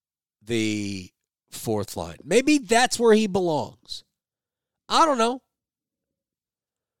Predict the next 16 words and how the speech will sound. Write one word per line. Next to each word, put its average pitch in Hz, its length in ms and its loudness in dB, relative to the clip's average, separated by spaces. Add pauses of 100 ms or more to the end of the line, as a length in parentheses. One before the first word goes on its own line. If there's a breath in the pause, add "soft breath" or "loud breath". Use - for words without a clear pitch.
(280)
But 165 100 0
I'll 180 120 4
say 190 240 2
this. 247 460 2 (920)
That 160 320 2
line 202 440 2 (500)
was 139 220 -4 (160)
awesome 139 400 0 (160)
tonight. 92 320 -10 (760)
Kotkaniemi, 180 840 2 (840)
Nason, 147 560 0 (100)
and 175 140 0
whoever 202 680 6 (500)
took - 260 2
shifts - 460 0
there. 98 340 -6